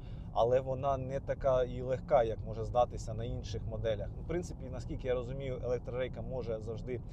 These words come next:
налаштовуватись, там параметрію можна підлаштувати під свою. Ну, якщо ми кажемо за вмовчанням тут, то по заводу вона налаштована досить інформативно. Тобто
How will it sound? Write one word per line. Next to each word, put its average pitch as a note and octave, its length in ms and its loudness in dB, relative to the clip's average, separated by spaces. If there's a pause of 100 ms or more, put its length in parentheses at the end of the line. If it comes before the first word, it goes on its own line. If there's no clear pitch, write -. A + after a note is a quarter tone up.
(380)
налаштовуватись, E3+ 800 2
там B2+ 180 -2 (100)
параметрію B2 540 -2
можна A2+ 340 -6 (120)
підлаштувати C3+ 680 -2
під D3+ 180 -8
свою. C#3+ 320 -6 (300)
Ну, B2 80 -4
якщо B2+ 260 -4
ми B2+ 100 -6
кажемо A#2 460 -2
за A2 140 -2
вмовчанням E3+ 600 -6 (240)
тут, C#3+ 140 -8 (420)
то B2 340 0
по A#2 80 -2
заводу C3 380 -2
вона A#2+ 220 -4
налаштована B2 600 -6
досить B2+ 460 -6
інформативно. B2+ 720 -4
Тобто - 320 -2